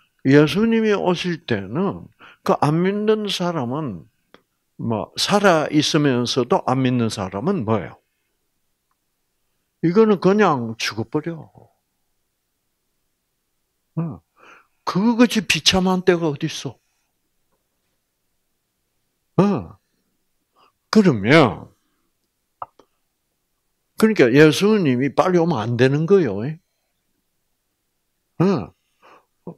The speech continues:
그래서 예수님이 빨리 오시기를 기다리는 사람들은 좀 문제가 있는 사람들이요. 왜?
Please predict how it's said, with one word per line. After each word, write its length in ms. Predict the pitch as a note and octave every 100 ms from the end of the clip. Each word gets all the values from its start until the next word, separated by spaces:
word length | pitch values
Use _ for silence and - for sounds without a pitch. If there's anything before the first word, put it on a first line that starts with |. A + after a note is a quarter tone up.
| _ _ _ _ _ _ -
그래서 400 | G3+ F#3+ E3+ -
예수님이 680 | B2 D#3 D#3 G#3 G#3 E3+ D#3+
빨리 380 | F3+ G#3+ G#3 F3+
오시기를 960 | F3+ E3+ E3+ F#3+ D#3+ D3 D3 E3+ E3
기다리는 840 | D3+ - A#2 D3 D3+ D3 C#3+ C3 A#2+
사람들은 880 | A#2+ A2 A2 G2+ F#2 A2 F#3 G2 D2 _ _ _ _ _ _ -
좀 180 | F#3+
문제가 480 | C#3+ D#3 E3+ G#3 G#3+
있는 220 | F#3+ F#3
사람들이요. 640 | D#3 C3+ A2+ - - - C2+ - _ _ _ _ _ _ _ _ _ _ _ _ _ _ _ _ _ -
왜? 280 | F3 F#3+